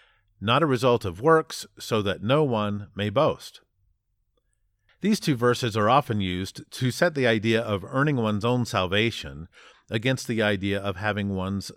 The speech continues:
salvation granted as a gift from God. And many will get off on that exit,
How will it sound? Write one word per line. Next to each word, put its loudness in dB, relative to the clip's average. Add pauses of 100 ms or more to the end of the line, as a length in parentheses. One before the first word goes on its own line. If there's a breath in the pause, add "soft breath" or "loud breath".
salvation -2
granted -6
as -10
a -4
gift -12
from -8
God. -2 (880 soft breath)
And -2
many 4
will 2
get 2
off 2
on 0
that 0
exit, -2